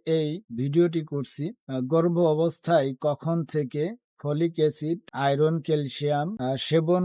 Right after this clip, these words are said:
করবে একজন গর্ভবতী মা এবং এর গুরুত্ব সম্পর্কে আলোচনা করব। একজন গর্ভবতী মায়ের জন্য ফলিক অ্যাসিড কতটি গুরুত্বপূর্ণ সে বিষয়ে আলোচনা করব। আলোচনার পূর্বে যারা আমার চ্যানেলে নতুন আছেন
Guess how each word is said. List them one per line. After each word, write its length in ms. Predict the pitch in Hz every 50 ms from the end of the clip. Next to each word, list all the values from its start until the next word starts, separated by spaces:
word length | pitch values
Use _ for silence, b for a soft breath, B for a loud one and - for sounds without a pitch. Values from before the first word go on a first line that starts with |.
| 180
করবে 380 | 165 175 175 170 156 143 135 147 156 151
একজন 380 | 151 151 151 147 147 175 170 165
গর্ভবতী 720 | 147 151 151 147 147 131 151 156 156 165 156 151 156 147
মা 220 | 143 143 143 143 139 175 240
এবং 240 | 151 170 175 180 165 156 156 -
এর 140 | 170 175 175
গুরুত্ব 400 | 160 139 143 160 165 175 165 - 190 185
সম্পর্কে 540 | - - 165 160 156 143 156 160 156 151 170
আলোচনা 460 | 151 143 139 135 123 - 139 127 131 123
করব। 240 | 113 123 120 113 113 104 92
একজন 360 | - 151 151 147 143 170 185 185 180
গর্ভবতী 580 | 160 170 165 165 156 165 165 175 185 170 185 190
মায়ের 340 | 180 156 156 156 156 151 143
জন্য 280 | 143 170 175 180 165 147 147 170 220 -
ফলিক 340 | - 147 156 170 185 190 180 -
অ্যাসিড 360 | 170 165 156 - - 190 175 - -
কতটি 400 | 175 170 156 - 180 165 165 185
গুরুত্বপূর্ণ 640 | 170 147 147 151 147 147 185 170 170 185 190 185 165 156 160 190 -
সে 160 | - - 170 175
বিষয়ে 420 | 160 151 151 135 - 170 175 160 143
আলোচনা 340 | 139 139 117 - 135 135 135
করব। 260 | 117 - 127 117 107 104 101 - -
আলোচনার 500 | 123 143 165 160 - 185 190 196 190 165
পূর্বে 360 | 165 190 196 180 165 165 165 180 247 254 - _ _ _ _ -
যারা 340 | 123 120 151 156 165 170 180 -
আমার 280 | 143 147 147 156 165 156
চ্যানেলে 400 | - - 165 160 165 175 180 180
নতুন 360 | 170 160 151 147 143 170 165 170
আছেন 280 | 165 151 - - 151